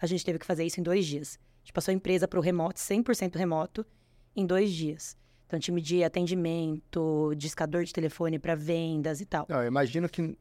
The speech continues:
Speaker 2: quando você desembarcou no Brasil, é, aquele caos, né, começo da pandemia, é, aeroportos, difícil de p-, pegar até, até transporte e tudo mais, e ter que fazer tudo isso numa velocidade recorde,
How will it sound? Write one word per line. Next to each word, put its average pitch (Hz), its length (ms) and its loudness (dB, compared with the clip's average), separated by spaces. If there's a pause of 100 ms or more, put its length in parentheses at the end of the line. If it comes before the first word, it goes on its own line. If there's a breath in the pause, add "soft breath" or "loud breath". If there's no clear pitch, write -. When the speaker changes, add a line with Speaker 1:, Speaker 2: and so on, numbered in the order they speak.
Speaker 2:
quando 165 240 2
você 156 320 2
desembarcou 131 760 2
no 117 80 0
Brasil, 113 880 -2
é, 104 520 0
aquele - 260 -2
caos, 135 760 2
né, 120 180 0
começo 120 360 0
da 120 80 -4
pandemia, 123 720 2 (400 soft breath)
é, 110 480 -2
aeroportos, 117 880 2
difícil 139 460 -4
de 117 200 0 (480)
p-, 127 120 -10
pegar 131 220 2
até, 131 160 -4
até 156 140 2
transporte 135 800 2
e - 20 -8
tudo 117 160 -4
mais, 143 360 2 (560 soft breath)
e 147 60 -2
ter 185 180 2
que - 80 -4
fazer 160 300 4
tudo 170 320 0
isso 135 360 -2
numa 131 180 2
velocidade 123 920 0 (280)
recorde, 131 840 0